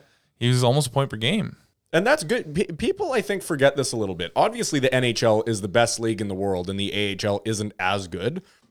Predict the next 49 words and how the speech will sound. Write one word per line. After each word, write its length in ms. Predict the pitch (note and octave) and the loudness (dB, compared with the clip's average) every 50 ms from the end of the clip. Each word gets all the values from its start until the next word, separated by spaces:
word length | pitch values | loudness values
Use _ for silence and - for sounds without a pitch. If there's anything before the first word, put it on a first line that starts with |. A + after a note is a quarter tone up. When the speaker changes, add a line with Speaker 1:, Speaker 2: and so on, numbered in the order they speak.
| _ | _
Speaker 2:
But 120 | - D3 D3+ | 0 0 0
it's 140 | D3 - | 0 0
not 240 | D#3+ F3 G#3 - - | 2 2 2 4 4
like 260 | G3+ F3 D3+ - - | 4 4 4 2 2
going 300 | B2 C3+ C3+ C#3+ C#3 C3 | 2 2 4 4 4 2
down 240 | A2+ A#2 A2 A#2+ C3 | 2 2 2 2 2
there 140 | C3+ B2 G#2+ | 2 2 0
is 80 | G2 - | 0 -2
playing 240 | - B2 A#2+ A2+ | -2 -2 -2 0
against 320 | A2 G#2 G2+ F#2+ F2+ - - | -2 -2 -4 -4 -6 -8 -6
Pee 160 | - D#3 F3+ | -4 -2 0
Wee 160 | G3+ D3+ G2+ | 0 0 -2
players. 460 | - - G#2+ F2+ - G1+ - - - | -2 -2 -4 -4 -4 -6 -10 -10 -6
Like, 140 | F#2+ G2 - - | -6 -6 0 2
it's 180 | G3 A3 - - | 2 2 2 0
still 360 | - - - E3 G#3+ G#3+ A#2 | -6 -2 0 2 4 4 4
hard 460 | F#2+ - - C#3+ E3 F#3 F3 C#3+ - | 2 0 4 6 6 6 6 4 0
to 60 | - - | -4 -8
produce 480 | - G#2 F#2+ F2+ A#2 F3 B3+ - - | -6 -6 -4 -2 -2 -2 -2 -4 -4
down 280 | - G#2+ E2+ E2 F2 D2 | -4 -4 -4 -4 -6 -12
there. 260 | B1+ A1 - - - _ _ - | -14 -16 -16 -18 -20 _ _ -16
Speaker 1:
Mm-hmm. 160 | B2 B2 C3+ B2+ | -14 -14 -14 -4
Speaker 2:
So 220 | - - C#3+ C#3 C#3 C#3+ | 2 4 4 4 4 4
if 140 | C#3+ C#3+ - | 2 2 0
he's 200 | G3 B3 C4+ G#3+ | -2 -6 -2 0
going 520 | G3+ F#3+ E3+ E3+ D#3 D3+ C#3+ B2 G#2+ A#2+ | 2 4 6 6 4 2 0 -2 -4 -2
just 240 | A2 C#3+ D3 - - | 0 0 0 0 0
about 260 | C#3 C3 B2+ B2 - | 2 2 2 2 2
point 300 | - - B2 B2+ C3 - | -2 -6 -4 -4 -6 -6
per 120 | - A#2+ | -6 -6
game 280 | A2+ G#2+ G#2+ A2 A2+ A2+ | -4 -2 0 0 0 0
down 240 | G#2+ G#2+ G#2 G2 F#2 | 0 0 0 0 -4
there, 340 | F2 F2+ G#2 C3+ F#3+ G3+ - _ _ _ _ _ _ | -4 -4 -2 -2 -4 -4 -8 _ _ _ _ _ _
he 180 | - F#3+ G3+ | -6 -4 -2
should 240 | G3 - - G3 E3 | 0 0 0 0 0
be 140 | D3 D3+ C#3+ | 2 4 4
able 200 | C#3 C3+ B2 B2 | 4 2 2 0
to 80 | B2 A2+ | -2 -2
translate 540 | - - C3 A#2 A#2 A2+ G2+ A2+ G#2+ G2+ G2+ | -2 0 0 0 0 0 0 -2 -2 0 0
back 240 | G#2+ G#2 G2+ G2+ - | 2 0 0 0 -4
to 60 | F#2+ | -6
the 140 | F#2 G#2 F#2+ | -2 -2 0
N 80 | F#2 | 0
H 200 | F#2 F#2 - - | 0 -2 -2 -2
L 120 | A2 F#2+ F2+ | -2 -2 -2
just 340 | F2+ - B2+ B2+ - - - | -2 0 0 0 0 -2 -2
about 260 | G#2+ G#2+ G2+ G2+ E2+ | 0 0 0 0 0
no 160 | F#2+ F#2 F2+ | -2 -4 -6
problem. 480 | E2 - F2 F2 F2+ - C#2+ D2 - - | -6 -6 -6 -8 -8 -10 -14 -18 -20 -20